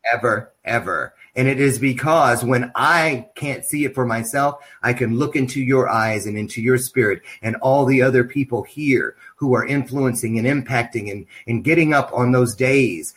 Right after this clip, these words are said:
Speaker 2: and posting and sharing and interviewing and, and seeking and searching, even when we don't wanna get up.
Speaker 1: Yeah.
Speaker 2: We still now, unlike before,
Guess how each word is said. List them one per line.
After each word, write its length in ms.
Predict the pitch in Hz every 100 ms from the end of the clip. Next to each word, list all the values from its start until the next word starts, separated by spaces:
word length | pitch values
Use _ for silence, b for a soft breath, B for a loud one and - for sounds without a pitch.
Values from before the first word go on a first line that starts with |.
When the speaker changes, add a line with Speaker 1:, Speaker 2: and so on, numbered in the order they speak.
| b
Speaker 2:
and 180 | 120 117
posting 720 | - 147 151 - - 107 92 b b
and 160 | 117
sharing 640 | 113 - 151 156 127 101 95 b
and 160 | 120 123
interviewing 760 | 127 170 139 139 123 101 87 - b b
and, 220 | 131 127
and 200 | 131 123
seeking 540 | - - 185 185 131
and 140 | 120 120
searching, 540 | - 165 180 139 92 - b b b _ -
even 400 | 185 208 190 175
when 240 | 165 160
we 180 | 131 165
don't 260 | 151 147 120
wanna 280 | 139 120 95
get 200 | 90 82
up. 260 | 71 - _ _ _ _ _ _
Speaker 1:
Yeah. 80 | - - _
Speaker 2:
We 100 | 107 104
still 340 | _ 151 143 120
now, 640 | 117 135 113 78 78 113
unlike 440 | 110 110 110 101 -
before, 580 | 107 - 107 78 69